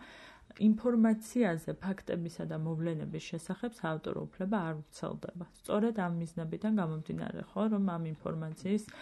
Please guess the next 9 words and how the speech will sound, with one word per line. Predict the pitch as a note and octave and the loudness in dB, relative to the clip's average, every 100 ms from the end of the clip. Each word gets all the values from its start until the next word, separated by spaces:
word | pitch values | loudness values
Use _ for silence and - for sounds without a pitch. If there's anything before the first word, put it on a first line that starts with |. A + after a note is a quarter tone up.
| - - - | -16 -16 -8
ხელმისაწვდომობის | - F#3 E3+ E3+ F3 - E3 E3 E3+ G3 | 0 2 2 0 -2 -2 -2 -2 -2 -4
უფლება | E3+ F#3 F3+ G#3 | -2 0 0 0
ქონდეს | F#3 E3 G3+ G3 | -2 0 0 -2
ყველას. | - - E3+ - - - - - | -2 -4 -4 -10 -18 -20 -20 -8
ასე | - G#3+ B3 | 0 2 6
რომ, | G3+ E3+ | 4 2
ა, | - F3+ F3 | 2 2 2
ძალიან | F3 G#3 G#3 A#3 A3 | 2 4 6 8 6
ძნელია | G#3+ F#3 F#3 F#3 G3+ B3 | 4 2 4 4 4 4